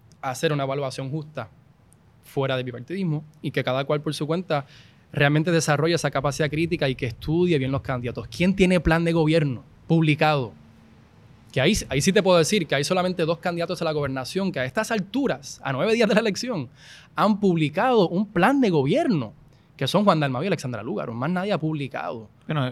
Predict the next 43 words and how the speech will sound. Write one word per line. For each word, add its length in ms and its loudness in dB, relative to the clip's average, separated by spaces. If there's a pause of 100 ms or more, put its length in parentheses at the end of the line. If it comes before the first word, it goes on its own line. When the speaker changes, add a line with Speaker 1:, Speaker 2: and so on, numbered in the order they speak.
Speaker 2:
en 160 -10
Speaker 1:
un 80 -4
plan 140 -2
Speaker 2:
estos 40 0
Speaker 1:
de 60 -4
Speaker 2:
días, 160 0
Speaker 1:
gobierno. 200 -2
Speaker 2:
en 40 -2
estos 240 -8
días, 380 -2
hace 420 -4 (460)
dos 200 -2
o 40 0
tres 180 -4
días, 460 -2
eh, 420 -8 (920)
tanto 300 -6
P 80 -4
N, 120 -6 (500)
<coughs> 500 -8
perdón. 240 -18 (140)
Speaker 1:
Salud. 280 -12 (760)
Speaker 2:
Tanto 340 -8
P 100 -4
N 180 -2
P 160 0
como 260 -2
P 140 -2
P 160 2
D 340 2
han 240 -4
publicado 960 0
su, 800 -6
su, 720 -8 (160)
su, 320 -12
lo 160 -12
que 60 -8
ellos 120 -4
llaman 220 0
sus 100 -4
planes 320 -2
de 80 0
gobierno. 480 -6